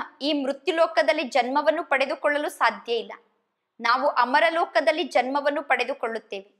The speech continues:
ಶಿವ ತಂದೆಗೆ ಅಮರನಾಥ ಎಂದು ಕರೆಯುತ್ತೇವೆ. ಅವರು ನಮಗೆ ಅಮರ ಕಥೆಯನ್ನು ತಿಳಿಸುತ್ತಿದ್ದಾರೆ. ಶರೀರದಲ್ಲಿದ್ದರೂ ಕೂಡ ಸತ್ಯುಗದಲ್ಲಿ ನೀವು ಅಮರರಾಗಿರುತ್ತೀರಾ.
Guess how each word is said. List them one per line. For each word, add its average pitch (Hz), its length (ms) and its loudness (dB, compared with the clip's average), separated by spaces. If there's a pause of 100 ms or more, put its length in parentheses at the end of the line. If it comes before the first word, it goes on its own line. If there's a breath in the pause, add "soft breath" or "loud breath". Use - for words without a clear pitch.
(100)
ಶಿವ 285 340 -4
ತಂದೆಗೆ 294 500 -2
ಅಮರನಾಥ 285 600 2 (100)
ಎಂದು 302 220 -4
ಕರೆಯುತ್ತೇವೆ. 240 640 -4 (480)
ಅವರು 294 280 4
ನಮಗೆ 262 380 -2 (100)
ಅಮರ 254 320 2
ಕಥೆಯನ್ನು 320 480 -2
ತಿಳಿಸುತ್ತಿದ್ದಾರೆ. 226 920 -8 (680)
ಶರೀರದಲ್ಲಿದ್ದರೂ 302 1040 2
ಕೂಡ 226 200 -8 (160)
ಸತ್ಯುಗದಲ್ಲಿ 254 760 -2 (120)
ನೀವು 277 240 -2 (100)
ಅಮರರಾಗಿರುತ್ತೀರಾ. 254 1000 -2